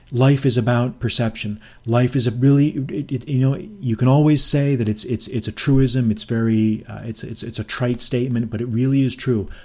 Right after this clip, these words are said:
Life is what you make it, to a great extent. Life is what you make it. So let me read here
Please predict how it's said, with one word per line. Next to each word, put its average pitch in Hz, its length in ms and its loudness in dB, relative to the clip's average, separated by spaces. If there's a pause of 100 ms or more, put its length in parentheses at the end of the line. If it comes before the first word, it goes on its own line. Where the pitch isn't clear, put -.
(100)
Life 117 360 0
is 113 240 0
what 107 240 -2
you 104 60 -2
make 104 280 -2
it, - 200 -18 (800)
to 110 100 -4
a 104 60 0
great 107 220 0
extent. 98 520 -4 (680)
Life 98 260 -6
is 101 120 -4
what 107 200 -2
you 104 60 0
make 101 240 -2
it. 101 120 -12 (680)
So - 160 -2
let 151 100 4
me 165 120 8
read 147 300 8
here 113 440 4